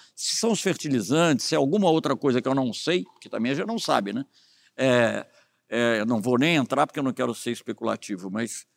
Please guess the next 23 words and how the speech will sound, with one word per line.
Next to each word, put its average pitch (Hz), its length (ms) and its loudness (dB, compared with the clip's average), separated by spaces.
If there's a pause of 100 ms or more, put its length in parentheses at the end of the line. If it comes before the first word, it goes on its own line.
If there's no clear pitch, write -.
(260)
a 107 80 -4
gente 113 140 2
não 175 120 0
sabe. 123 320 0 (300)
E 139 140 4
aí 117 200 4
é 131 60 2
aquela 165 260 -2
barbaridade. 160 460 -2
Então, 226 220 -4
eu 226 120 0
acho 214 280 -2
que, 208 80 -12
digamos, 170 280 0
a 180 60 0
confusão 175 720 0
criada 117 500 2
pelo 107 260 -4
Bolsonaro 117 560 0
permitiu 156 480 0
que 180 100 -4
um 160 100 0
Itamaraty 143 720 0